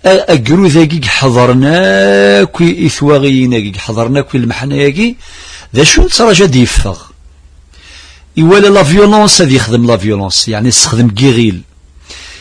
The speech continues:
إولا يرمسلي سلا يرمسلي، إلا قد يسفغ يرمسلاي.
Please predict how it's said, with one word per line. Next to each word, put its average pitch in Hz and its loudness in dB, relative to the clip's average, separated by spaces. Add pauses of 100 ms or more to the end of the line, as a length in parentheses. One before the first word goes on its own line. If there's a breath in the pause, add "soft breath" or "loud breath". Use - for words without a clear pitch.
(180 loud breath)
إولا 190 2
يرمسلي 170 2
سلا 190 0
يرمسلي، 185 0 (140)
إلا 107 -2
قد 113 -2
يسفغ 127 -2
يرمسلاي. 135 0